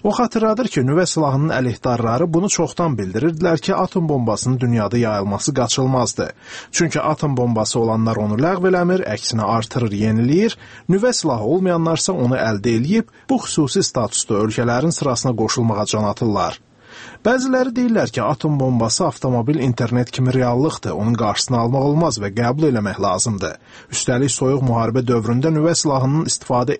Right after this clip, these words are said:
edilmədiyini xatırladaraq bildirirlər ki, nə qədər çox dövlət atom bombasına malik olsa,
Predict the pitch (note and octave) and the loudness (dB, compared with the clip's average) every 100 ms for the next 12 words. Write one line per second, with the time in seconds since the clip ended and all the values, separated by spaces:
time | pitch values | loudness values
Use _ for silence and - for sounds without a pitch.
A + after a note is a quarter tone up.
0 | C#3 C3+ E3+ C#3 G#2+ G2+ G2+ - G#2+ A#2 | 0 0 0 0 -2 -4 -4 -4 -4 -2
1 | G#2+ G#2+ G#2 - A#2 A2+ D#3+ F#3+ F3 - | -2 -2 -4 -4 -2 0 2 2 0 0
2 | G3 A3 - - - G#3 A3 D#3 A2+ - | -2 -2 -10 -20 0 0 2 0 0 -4
3 | B2+ - A2 G#2+ G#2+ - C3+ B2 A2 G#2 | -6 -2 -2 -2 -4 -4 -2 0 0 -2
4 | G2 G2+ A#2 G#2+ G2+ G2+ - A2+ A2 G3+ | -2 -2 0 0 0 -2 0 -2 0 -2